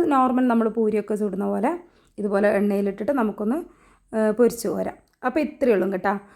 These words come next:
നമ്മളെ ഫുഡ് റെഡി ആയിട്ടുണ്ട്, അതുപോലെ തന്നെ നമ്മളെ സ്നാക്സൊക്കെ ഇവിടെ റെഡി ആയിട്ടുണ്ട്. ഇത് നമ്മൾ ഒരു ദിവസത്തെ നോമ്പിൻ്റെ റെസിപ്പിയാണ് കേട്ടോ. ഇതൊക്കെയാണ് നമ്മൾ ഒരു ദിവസം നോമ്പിന് ഉണ്ടാക്കിയത്. അപ്പോൾ രണ്ട് വിധം സ്നാക്സുമായി ഒറ്റ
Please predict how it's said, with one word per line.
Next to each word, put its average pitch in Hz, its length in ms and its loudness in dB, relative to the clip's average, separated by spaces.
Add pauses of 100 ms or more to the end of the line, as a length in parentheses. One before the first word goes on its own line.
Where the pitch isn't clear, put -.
(280)
നമ്മളെ 208 280 2
ഫുഡ് 214 360 0
റെഡി 226 200 2
ആയിട്ടുണ്ട്, 208 340 0
അതുപോലെ 196 360 0
തന്നെ 220 200 0
നമ്മളെ 214 280 -2
സ്നാക്സൊക്കെ 208 680 -6
ഇവിടെ 214 160 2
റെഡി 208 220 -2
ആയിട്ടുണ്ട്. 196 320 -4 (340)
ഇത് - 160 -4
നമ്മൾ 294 220 4 (180)
ഒരു 254 200 4
ദിവസത്തെ 226 460 0
നോമ്പിൻ്റെ 208 520 0 (300)
റെസിപ്പിയാണ് 220 480 -4
കേട്ടോ. 214 200 -2 (500)
ഇതൊക്കെയാണ് 247 380 0
നമ്മൾ 220 220 2 (140)
ഒരു 214 160 -4
ദിവസം 214 260 -2
നോമ്പിന് 202 320 -2
ഉണ്ടാക്കിയത്. 196 480 -4 (760)
അപ്പോൾ 240 260 2 (680)
രണ്ട് 233 280 2
വിധം 294 280 2 (400)
സ്നാക്സുമായി 214 760 0 (180)
ഒറ്റ 233 240 -6